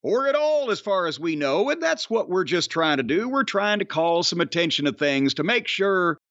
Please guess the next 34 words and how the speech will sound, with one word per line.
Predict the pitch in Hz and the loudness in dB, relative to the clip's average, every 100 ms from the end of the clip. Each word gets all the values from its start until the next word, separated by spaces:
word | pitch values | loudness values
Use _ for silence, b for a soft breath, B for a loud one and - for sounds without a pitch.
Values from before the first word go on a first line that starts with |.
| _ _ _ _ - | _ _ _ _ -4
that | 254 | -2
everything | 285 269 240 240 - 220 196 | 0 0 0 0 0 0 2
is | 175 | 0
disinfected | 127 208 - 160 - 202 196 170 | 0 0 0 -4 -2 -2 -2 -4
with | 156 175 | -2 -2
the | 131 | -2
sunlight, | - 175 165 147 131 160 - - _ _ _ _ _ - | -2 0 2 2 2 2 0 -4 _ _ _ _ _ -2
and | 320 349 | 0 0
if | 320 | -2
they | - 269 214 | 0 0 2
can | 294 254 | 0 -2
prove | - 185 208 185 180 254 302 - _ _ _ _ _ - | -4 -2 2 2 0 -2 -6 -14 _ _ _ _ _ -4
that | 214 233 | -2 0
their | 190 226 | 0 0
deal | 196 190 214 202 | 0 0 0 0
is | 156 | 0
on | 180 175 | 0 0
the | 160 165 | 0 2
up | 175 | 0
and | 165 165 | 0 0
up, | 165 - | -2 -2
then | 156 135 113 _ _ _ - | -2 -2 -4 _ _ _ -4
more | 185 262 269 | 0 0 0
power | - 233 240 208 | 0 0 2 0
to | - 202 180 | 0 -2 0
'em. | 139 | 0
But | 135 | 0
also | 185 262 233 220 202 | 0 0 0 0 0
Rob | 151 165 156 147 156 180 - _ - | 0 0 2 2 0 -2 -10 _ -4
and | 190 160 | -2 -2
Colin | - 196 185 147 143 135 175 214 _ _ _ _ _ _ _ _ _ - | -2 0 0 2 0 0 -4 -6 _ _ _ _ _ _ _ _ _ -6
and | 180 226 | 0 0
any | 233 233 202 | 2 2 0
of | 156 | -4